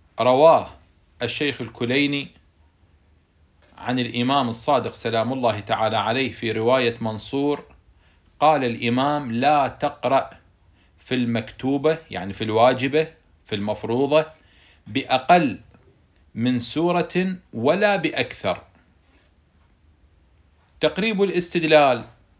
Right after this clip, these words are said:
بهذه الرواية أن الإمام نهى وحرم الإمام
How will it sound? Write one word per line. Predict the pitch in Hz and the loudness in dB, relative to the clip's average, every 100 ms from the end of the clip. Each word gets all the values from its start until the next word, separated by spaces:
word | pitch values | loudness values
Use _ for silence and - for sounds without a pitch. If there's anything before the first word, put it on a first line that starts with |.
| _ _ _ _ _ _ _ _ - _ _ _ _ | _ _ _ _ _ _ _ _ -20 _ _ _ _
بهذه | 110 117 151 156 151 | -4 0 2 2 2
الرواية | 147 147 143 139 135 120 107 - _ _ _ _ _ _ _ _ _ _ _ - | 0 2 4 4 4 2 -2 -8 _ _ _ _ _ _ _ _ _ _ _ -2
أن | 127 127 | -2 0
الإمام | 127 120 123 147 175 175 160 - - _ _ _ _ _ _ _ _ _ _ _ _ | -4 0 0 2 2 0 -4 -16 -20 _ _ _ _ _ _ _ _ _ _ _ _
نهى | 110 170 175 104 90 - _ _ _ _ _ _ _ _ _ _ _ _ _ _ _ | -2 0 2 -2 -6 -14 _ _ _ _ _ _ _ _ _ _ _ _ _ _ _
وحرم | 110 120 - 180 147 117 92 - - _ _ _ _ _ _ _ _ _ _ 127 | 0 0 4 2 2 -2 -2 -10 -20 _ _ _ _ _ _ _ _ _ _ 0
الإمام | 131 135 131 156 180 180 | 0 0 0 2 2 0